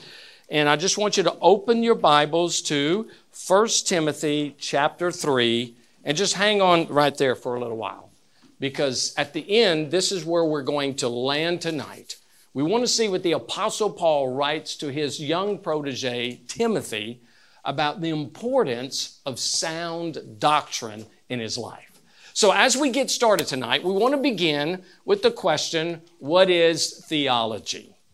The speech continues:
What is theology? In, in a very simple definition, theology is just the study of the nature and the person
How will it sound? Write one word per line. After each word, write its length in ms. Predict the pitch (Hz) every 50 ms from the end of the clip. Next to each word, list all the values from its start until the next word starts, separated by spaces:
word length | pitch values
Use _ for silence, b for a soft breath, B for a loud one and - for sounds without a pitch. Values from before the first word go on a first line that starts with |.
| _ _ _ _ -
What 180 | 165 240 247
is 320 | 240 226 220 202 - - -
theology? 880 | 190 196 180 160 147 131 131 135 131 127 117 - - - - - - _ _ _ _ b b b b b b b b b b b
In, 220 | 208 220 220 -
in 180 | - 220 208 196
a 60 | 175
very 480 | 143 120 143 185 233 262 311 320 302 -
simple 520 | - - 247 226 208 185 - - 160 147
definition, 920 | 135 117 160 165 190 - 247 247 233 196 160 139 - - 147 135 151 165 - - _ _ -
theology 840 | - 220 220 202 190 202 240 277 285 226 175 143 117 139 143 143 156
is 400 | - - - 170 156 135 - -
just 400 | - - 165 160 147 - - -
the 100 | 147 123
study 800 | 117 - - - - - 180 180 208 240 277 294 302 302 294 - b b b b b b b b
of 160 | - 151 139 131
the 120 | 143 127
nature 760 | 123 127 135 147 175 208 226 190 - - 240 226 226 220 -
and 260 | - 151 151 147 139
the 80 | 135 131
person 800 | - - 196 - 180 185 180 - - - 185 175 180 180 170